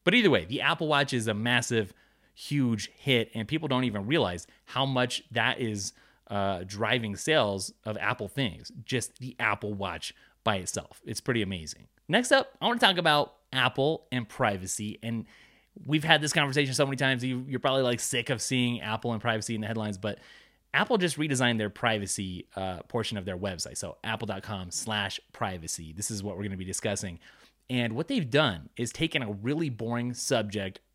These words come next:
uh, an important subject, but usually kinda boring,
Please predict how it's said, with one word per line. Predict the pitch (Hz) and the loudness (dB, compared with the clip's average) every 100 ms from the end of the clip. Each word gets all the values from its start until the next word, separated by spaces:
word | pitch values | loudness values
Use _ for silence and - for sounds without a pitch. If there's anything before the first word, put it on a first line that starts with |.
| _ _ _ | _ _ _
uh, | 107 101 80 71 | -8 -8 -10 -6
an | 107 | -6
important | 104 208 170 | -2 0 4
subject, | 156 143 143 - | 4 4 0 -2
but | 113 - _ | -6 -6 _
usually | 131 131 123 107 | -4 -2 0 -2
kinda | 117 110 | 0 0
boring, | 110 107 | 0 -2